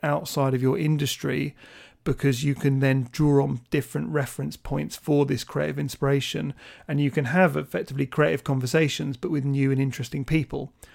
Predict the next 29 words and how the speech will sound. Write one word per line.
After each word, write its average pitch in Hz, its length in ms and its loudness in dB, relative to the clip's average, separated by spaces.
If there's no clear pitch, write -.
So - 140 -4
by 147 140 6
that 165 160 4
I 170 100 2
mean, 143 200 2
if, 139 220 -2
if, - 180 -6
if 131 140 -6
you 160 60 2
look 170 180 0
at 180 60 -2
me 147 180 4
as 135 140 4
a 131 40 -2
designer 135 560 2
or 123 100 0
someone 131 240 -2
who's 123 100 -2
into 120 180 -6
branding, 143 640 0
um, 135 260 -2
if 175 160 -4
I 156 140 4
talk 156 300 -2
to - 120 -8
other 147 200 2
people 139 320 0
about 131 280 -4
branding, 143 680 0